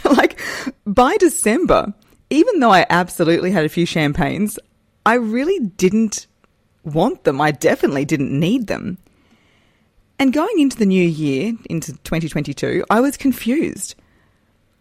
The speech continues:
I could absolutely have non-alcoholic drinks, so why was I confused and struggling rather than celebrating this <laughs> new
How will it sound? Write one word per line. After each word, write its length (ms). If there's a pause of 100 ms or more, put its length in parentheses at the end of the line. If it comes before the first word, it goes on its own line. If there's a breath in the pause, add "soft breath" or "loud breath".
(340)
I 140
could 280
absolutely 760
have 320 (140)
non-alcoholic 1000
drinks, 480
so 400
why 680 (500)
was 180
I 120
confused 960
and 240 (100)
struggling 960
rather 380
than 180
celebrating 800
this 280
<laughs> 0
new 300